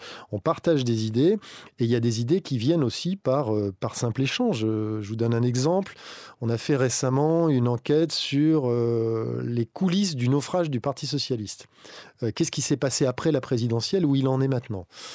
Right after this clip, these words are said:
Bon, bah, ça, ce sont des questions toutes bêtes qu'on s'est posées au cours de conversations. Euh, un an après l'élection, le parti qui était un parti dominant, qui se retrouve à six pour cent des suffrages,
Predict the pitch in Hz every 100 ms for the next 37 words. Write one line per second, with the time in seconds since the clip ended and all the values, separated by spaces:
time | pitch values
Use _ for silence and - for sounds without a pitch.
0 | - - - - 113 120 127 - 175 160
1 | - - 120 131 120 113 117 - 117 131
2 | 120 214 - 123 - 117 123 147 127 131
3 | 117 113 110 110 - 113 175 220 202 117
4 | 113 165 170 175 156 147 - 139 127 120
5 | - 156 180 240 226 - - - - 120
6 | 151 156 147 - - 151 151 123 _ 139
7 | 123 131 127 131 - - 127 123 185 175
8 | 170 165 156 131 _ - 123 - 123 147
9 | 123 - - 151 143 - 139 120 - 110
10 | - 151 196